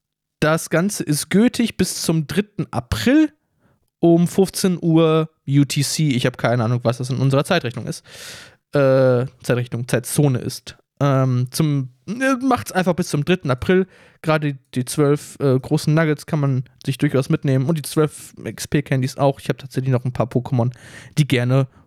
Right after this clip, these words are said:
Level hundert werden wollen würden. Ähm, das dazu. Geht's weiter zu Pokémon punkt de und dem Players Cup. Äh, um genau zu sein, dem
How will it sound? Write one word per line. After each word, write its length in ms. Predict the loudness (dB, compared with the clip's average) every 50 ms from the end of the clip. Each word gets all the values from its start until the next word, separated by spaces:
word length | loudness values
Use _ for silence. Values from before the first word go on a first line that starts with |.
| _ _ _ _ _
Level 360 | 0 2 2 4 4 2 2
hundert 460 | 4 4 4 4 2 0 0 -2 -2 0
werden 300 | 2 2 2 2 0 0
wollen 340 | 2 2 2 2 0 0
würden. 480 | 0 2 2 2 2 0 -2 -6 -6 -8 _ _ -20 -20 -20 -20 -20 -20 _ _ _ 0
Ähm, 1300 | 2 4 4 4 4 4 4 4 4 2 2 2 2 2 2 2 2 4 4 2 2 2 0 0 -2 -4 -6 _ _ _ _ _ _ _ _ _
das 340 | 0 0 0 -2 -4 -6 _
dazu. 640 | -2 0 0 0 -2 -4 -6 -4 -2 -2 -2 -2 0
Geht's 340 | 2 0 0 0 -2 -2 0
weiter 360 | 2 2 2 2 0 -2 -2
zu 500 | -2 -2 0 2 4 6 6 6 6 4 4
Pokémon 400 | 2 0 2 2 2 0 2 2
punkt 40 | 2
de 380 | 0 2 2 2 2 2 2 0 _ _ -20 -20 -20 -20 -20 _ _ _
und 640 | 2 4 6 6 6 4 4 2 0 -4 -10 _ _ 2
dem 400 | 4 4 4 4 4 2 2 0 _ _ _ _
Players 680 | 0 4 4 4 6 4 4 2 2 2 0 -2 -6 -4
Cup. 320 | -4 -4 -4 -4 -6 -12 -16 _ _ _ _ _ _ _ _ _ _ _ _ -18 -18 -4 0
Äh, 320 | 2 4 4 6 4 4
um 240 | 4 2 2 2 4
genau 180 | 4 2 2 0
zu 100 | 0 0
sein, 240 | 0 0 0 0
dem 460 | 0 2 2 2 4 2 2 0 -2